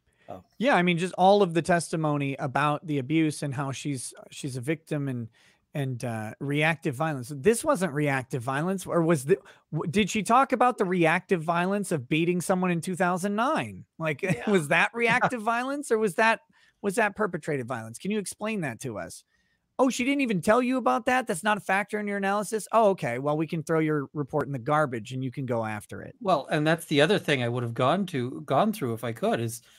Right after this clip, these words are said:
Speaker 1: she didn't tell you about this incident? She didn't tell you about that incident? She didn't tell you about this other incident? So what you're saying is that Miss Heard was dishonest with you and that you based your report on a dishonest report.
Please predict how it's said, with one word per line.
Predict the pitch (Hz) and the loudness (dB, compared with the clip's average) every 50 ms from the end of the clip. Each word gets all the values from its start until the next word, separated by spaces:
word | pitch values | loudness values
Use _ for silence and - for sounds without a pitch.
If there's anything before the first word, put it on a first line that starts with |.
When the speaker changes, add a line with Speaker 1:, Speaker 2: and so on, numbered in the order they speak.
| _ _ - | _ _ -8
Speaker 1:
she | - - 175 | -4 -2 0
didn't | 185 196 190 175 | 2 2 2 4
tell | 185 190 196 | 6 6 6
you | 190 185 | 6 6
about | 180 185 175 175 | 6 4 4 4
this | 185 214 214 - | 2 2 2 2
incident? | 240 240 233 - 247 269 294 302 - | 0 0 0 -2 -2 -2 -2 -4 -6
She | - - - | -10 -6 0
didn't | 156 180 185 180 | 0 2 2 2
tell | 190 208 208 | 2 2 2
you | 202 | 4
about | 185 196 190 190 | 6 4 6 6
that | 190 202 220 | 6 6 6
incident? | 233 254 240 - 269 254 294 294 - | 4 2 0 -2 -2 -2 -4 -4 -6
She | - - 196 | -10 -10 -8
didn't | 196 202 202 220 | -6 -4 -2 0
tell | 214 220 | 2 2
you | 214 208 | 2 2
about | 202 202 202 | 2 0 -2
this | 202 180 190 | -2 -4 -2
other | 214 226 233 240 | 0 2 2 0
incident? | 254 233 - 262 262 294 311 - _ _ _ _ - - - _ _ _ _ _ _ | 0 -2 -2 -2 -2 -2 -4 -4 _ _ _ _ -20 -20 -20 _ _ _ _ _ _
So | - - 180 | -2 2 4
what | 160 208 254 240 | 6 6 6 6
you're | 220 202 | 4 -2
saying | - - 247 262 269 233 175 151 | 0 2 2 4 4 4 4 2
is | 139 127 | 2 4
that | 135 143 147 151 - 165 | 6 6 6 6 4 -2
Miss | 151 156 160 151 - | 0 0 0 0 0
Heard | - - 202 202 196 170 165 | 0 2 2 2 4 2 2
was | 165 143 123 120 | 0 0 0 -2
dishonest | 120 135 151 156 - - 180 220 269 277 240 - - - | -2 -2 0 0 2 2 2 4 4 4 2 0 0 -2
with | 127 117 113 - | -4 -4 -4 -4
you | 117 98 92 113 - _ _ _ _ _ _ _ _ _ - - | -8 -8 -10 -10 -14 _ _ _ _ _ _ _ _ _ -2 0
and | 160 156 | 2 2
that | 175 185 170 | 2 2 2
you | 160 185 185 | 0 0 2
based | 147 185 180 214 226 220 - - | 4 4 4 4 4 2 0 -2
your | 233 208 | -2 0
report | 202 185 190 - 247 247 226 175 143 - - | 0 -2 0 4 6 6 6 6 4 2 0
on | 165 160 156 156 | 2 2 4 2
a | 143 131 123 - - | 2 0 -4 -6 0
dishonest | - 175 202 202 - - 214 208 208 202 202 190 185 - - - | 2 2 2 2 2 2 4 4 4 4 2 2 0 -2 -8 -8
report. | 165 151 - - 226 254 247 156 127 - | -8 -6 -2 2 4 4 4 4 0 -2